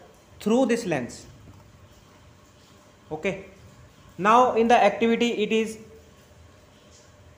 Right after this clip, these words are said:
written that we have to move the candle near the lens and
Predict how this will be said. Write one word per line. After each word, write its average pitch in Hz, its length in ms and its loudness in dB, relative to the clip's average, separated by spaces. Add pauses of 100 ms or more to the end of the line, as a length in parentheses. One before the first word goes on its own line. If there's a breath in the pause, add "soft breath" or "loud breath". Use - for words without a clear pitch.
(540)
written 190 380 2
that 190 240 4
we 208 140 -2
have 208 260 2
to 220 240 0 (1080)
move 202 420 2
the 214 260 4 (420)
candle 185 560 2
near 202 400 2
the 185 200 6
lens 135 400 -4 (320)
and 165 260 -4